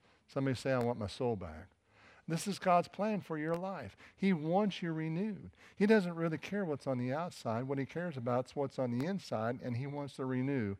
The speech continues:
what's on the inside. And how's that done? Through the washing of the Word of God. And, you know, we begin to get this mindset that we're all right with God. Tell your neighbor, "You're all right with God." You're all right with God,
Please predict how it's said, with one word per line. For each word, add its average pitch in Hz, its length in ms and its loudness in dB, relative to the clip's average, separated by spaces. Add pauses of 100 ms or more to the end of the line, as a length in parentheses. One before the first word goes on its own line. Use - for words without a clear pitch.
(340)
what's 123 220 2
on 113 160 4
the 110 100 0
inside. 113 460 -2
And 98 120 -4
how's 123 280 2
that 135 200 2
done? 139 280 0
Through 123 160 0
the 113 80 2
washing 127 560 0 (280)
of 123 120 4
the 113 80 2
Word 120 240 2
of 117 120 -6
God. 87 360 -4 (420)
And, 127 100 2
you 131 60 4
know, 127 80 6
we 135 160 2
begin 143 360 0
to 131 40 -2
get 135 200 0
this 131 160 -2
mindset 139 560 0
that 117 180 2
we're 156 200 2
all 143 160 6
right 147 240 -4
with 165 180 -8
God. 151 400 -6 (420)
Tell 135 100 4
your 135 140 4
neighbor, 127 280 2
"You're 107 220 2
all 110 140 6
right 110 200 2
with 104 160 -6
God." 92 340 -6 (580)
You're 294 200 0
all 269 140 6
right 262 220 4
with 156 140 -2
God, 95 380 -2